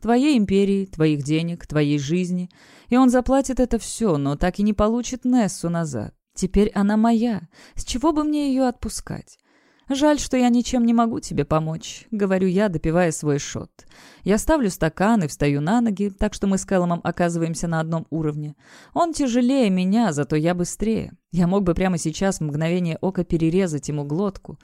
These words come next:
но это было бы слишком легко и не принесло бы должного удовлетворения.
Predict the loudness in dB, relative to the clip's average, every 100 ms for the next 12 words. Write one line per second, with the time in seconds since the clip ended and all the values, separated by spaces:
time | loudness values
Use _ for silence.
0 | -20 -20 _ 0 2 2 0 0 0 -2
1 | -2 -2 -2 0 -2 -2 -2 0 0 -2
2 | -2 -4 -4 -2 0 0 0 -2 -2 -2
3 | -2 -2 -2 0 0 0 -2 -8 -12